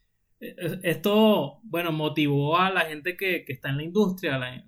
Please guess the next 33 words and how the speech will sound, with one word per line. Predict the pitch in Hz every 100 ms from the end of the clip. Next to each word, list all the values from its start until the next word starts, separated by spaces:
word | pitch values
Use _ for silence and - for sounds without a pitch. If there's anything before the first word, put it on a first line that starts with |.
| _ -
la | 135
industria | 120 - 147
de |
los | 160 151
videojuegos, | 131 110 185 180 151 143
a | 131
la |
industria | 127 - - 170
de |
la | 165
computación, | 147 147 139 139 196 214 - _ _ _
a, | - 156 156 151 143 -
a | 165
ponerle | 175 170 170 208
un | 226
ojo | 226 226
a |
la | 214 196
tecnología | 175 160 160 202 226 170
y |
a | 151
tratar | 147 143 151 156
de | 180 196 196 165 139
volver | 147 160 151 156
a | 170
revivirla, | 185 190 156 156 185 160 135
a, | 139 139 131
a | - 135
retomarla | 139 135 135 160 202 208
y | 190
a, | 139 131
y | 147
hacerla | 139 - 139 156 175 -